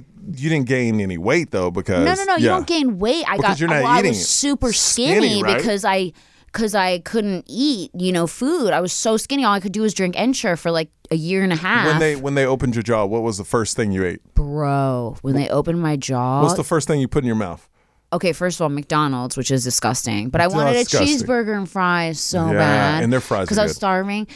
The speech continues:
Speaker 2: But listen to this shit. You really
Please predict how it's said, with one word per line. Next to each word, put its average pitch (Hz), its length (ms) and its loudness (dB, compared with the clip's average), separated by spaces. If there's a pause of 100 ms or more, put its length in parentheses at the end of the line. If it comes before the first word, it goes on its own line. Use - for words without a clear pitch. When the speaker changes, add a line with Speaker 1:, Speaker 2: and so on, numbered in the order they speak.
(100)
Speaker 2:
But 180 100 2
listen 190 300 0
to 170 100 -2
this 160 220 4
shit. - 320 -4 (340)
You 208 240 -2
really 214 560 0